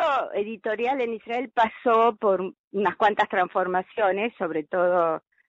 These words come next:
en los últimos años, como pasó en todo el mundo, en el mercado editorial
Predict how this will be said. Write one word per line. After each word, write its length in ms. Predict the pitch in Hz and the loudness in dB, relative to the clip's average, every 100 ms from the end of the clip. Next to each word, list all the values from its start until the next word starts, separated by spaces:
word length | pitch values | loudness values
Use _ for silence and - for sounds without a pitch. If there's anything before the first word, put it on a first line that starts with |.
| - | -6
en 100 | 170 | -2
los 160 | 165 | -2
últimos 380 | 196 180 185 196 - | -4 -4 -4 -2 2
años, 260 | 311 339 | 4 4
como 260 | - 202 185 | 2 2 2
pasó 520 | 185 - 226 226 233 | 0 2 2 2 2
en 240 | - 175 180 | -2 -6 0
todo 280 | 302 262 180 | 4 6 4
el 100 | 165 | 2
mundo, 260 | 165 170 | -2 -4
en 120 | 165 | -4
el 120 | 165 165 | -4 -4
mercado 460 | 165 - 190 190 | -4 -2 0 0
editorial 840 | 190 175 165 175 170 170 180 180 | -2 -4 -8 -6 -2 -2 -2 -6